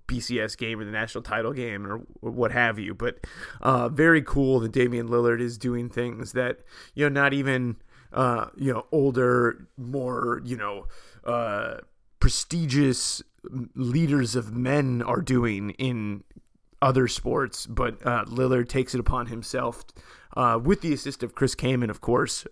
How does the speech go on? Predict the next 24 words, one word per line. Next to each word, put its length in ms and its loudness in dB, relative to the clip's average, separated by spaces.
uh, 560 2
to 580 0
donate 460 2
that 160 -2
money. 280 0
And, 280 -2
and 180 -4
he's 220 -6
absolutely, 800 0
the, 140 -2
the 160 -2
rationale 760 2
that 420 0
they're 260 -2
with 440 -2
them 220 2
all 120 2
the 60 0
time, 280 0
that 120 -4
they're 140 -4
always 460 2
wrapping 420 0
up, 220 0